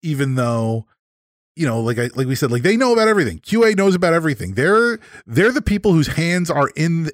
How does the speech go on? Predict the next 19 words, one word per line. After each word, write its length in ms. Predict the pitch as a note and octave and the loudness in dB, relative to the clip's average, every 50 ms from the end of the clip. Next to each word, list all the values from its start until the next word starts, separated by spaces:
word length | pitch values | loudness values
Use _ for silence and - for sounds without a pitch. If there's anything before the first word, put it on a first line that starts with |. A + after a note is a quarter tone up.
| - _ - | -10 _ -4
in 160 | G3+ A3+ C4 | -2 -2 0
the 120 | A#3+ A3 | 2 2
actual 380 | G#3 G3+ F3+ - - F#3 E3 C#3+ | 2 2 0 0 0 0 0 0
game. 380 | B2+ A#2+ C3 G#2+ F2 D2+ - G#2 | 0 -2 -4 -4 -4 -8 -10 -8
Like 160 | B2 B2+ A2+ | -8 -8 -6
the 80 | B2 C3 | -4 -2
de-, 200 | C#3 G3 G#3+ G#3+ | 0 0 0 -2
developers, 540 | - D#3 C#3 F#3 G#3+ A#3+ G#3 G3+ F3+ D3 C#3+ | -2 -2 -2 0 0 0 0 0 -2 0 0
their 100 | F#3+ F#3+ | -2 -2
hands 280 | - G#3 G#3 G#3 F#3 F#3 | -2 -2 -4 -2 -2 -2
are 60 | F3+ | -2
in 60 | D#3 | -2
the 80 | C3 A#2+ | -2 -6
code. 460 | - - D3+ E3+ F#3+ G#3+ A#3 A3+ - - - - - _ _ _ | -4 -2 0 2 2 2 0 -2 -8 -16 -20 -20 -20 _ _ _
Q 200 | - - A#3 A3+ | -6 -2 0 2
A, 120 | G#3 F#3+ E3+ | 2 2 2
their 160 | D3+ F3+ D#3+ | 0 0 0
hands 280 | - G3 G3+ G3 E3 | 0 -2 -2 -2 -2
are 140 | E3+ - - | -4 -4 -6